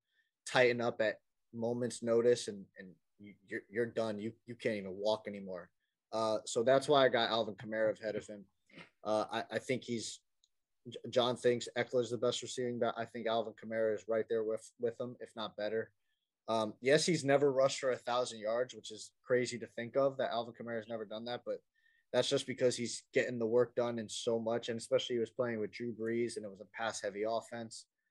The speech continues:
But, I mean, he's had a career day. I'm, I'm pretty sure he's tied the N F L record for rushing touchdowns in a game with six. Um, fi-, five, five touchdown?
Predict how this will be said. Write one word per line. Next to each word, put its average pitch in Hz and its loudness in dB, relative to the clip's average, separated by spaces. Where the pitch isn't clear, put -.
But, 104 2
I 113 -8
mean, 120 -4
he's 131 0
had 151 8
a 151 8
career 147 6
day. 135 8
I'm, 120 4
I'm 113 -10
pretty 139 -2
sure 139 0
he's 123 -2
tied 131 0
the 131 0
N 127 0
F 120 -6
L 123 0
record 123 0
for 120 -8
rushing 117 -4
touchdowns 123 -4
in 117 -6
a 110 -12
game 117 -4
with 120 0
six. - 0
Um, 117 0
fi-, 135 4
five, 135 4
five 123 0
touchdown? 139 0